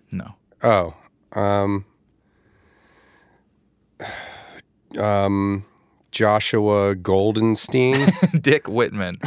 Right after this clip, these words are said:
Speaker 1: Question nineteen. What happens to abruptly end Roger and Don's partying with the Ames twins?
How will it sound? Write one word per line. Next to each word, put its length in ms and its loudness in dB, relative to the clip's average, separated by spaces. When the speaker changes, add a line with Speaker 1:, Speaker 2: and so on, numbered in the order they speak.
Speaker 1:
Question 340 2
nineteen. 520 0
What 160 2
happens 420 0
to 120 0
abruptly 520 0
end 260 -2
Roger 420 0
and 200 -2
Don's 360 -2
partying 600 -2
with 160 -6
the 180 -2
Ames 480 -2
twins? 640 -8